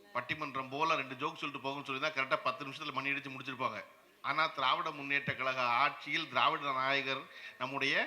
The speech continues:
இனிய தலைவரின் சாதனைகளை சொல்ல தொடங்கியவர் எந்த இடத்துல நிறுத்துவதுன்னு தெரியாம அடுத்தடுத்து தொட்டு தொட்டு தொடர்ந்துகிட்டே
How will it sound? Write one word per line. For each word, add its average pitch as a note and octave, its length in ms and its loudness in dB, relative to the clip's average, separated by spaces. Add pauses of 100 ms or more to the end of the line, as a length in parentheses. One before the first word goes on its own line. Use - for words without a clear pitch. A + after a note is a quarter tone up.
(200)
இனிய D3+ 280 2
தலைவரின் C#3+ 480 4
சாதனைகளை C#3+ 580 6
சொல்ல C#3+ 240 4
தொடங்கியவர் C#3+ 500 2
எந்த C#3+ 280 4
இடத்துல D3+ 300 2
நிறுத்துவதுன்னு D#3 560 0
தெரியாம D3 340 6
அடுத்தடுத்து D#3 600 4
தொட்டு D3 320 -2
தொட்டு D#3 320 4 (560)
தொடர்ந்துகிட்டே F3 500 8